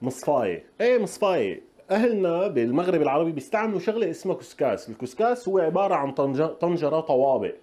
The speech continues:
طنجرة بينحط فيها المرق مع اللحم مع كل شي، وطنجرة فوقها إلها مصفاية بتحط بقلبها الكسكس وبتبخره.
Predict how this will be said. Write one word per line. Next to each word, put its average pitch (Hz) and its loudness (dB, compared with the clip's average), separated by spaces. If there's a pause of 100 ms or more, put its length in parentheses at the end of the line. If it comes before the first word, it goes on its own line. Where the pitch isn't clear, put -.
(380)
طنجرة 139 2
بينحط 110 -4
فيها 117 -2 (140)
المرق 113 0
مع 110 -6
اللحم 131 -2
مع 101 -6
كل 170 -4
شي، 220 -6
وطنجرة 208 0
فوقها 208 0
إلها 185 0
مصفاية 196 0
بتحط 190 -4
بقلبها 151 0 (840)
الكسكس 220 -4 (200)
وبتبخره. 120 -4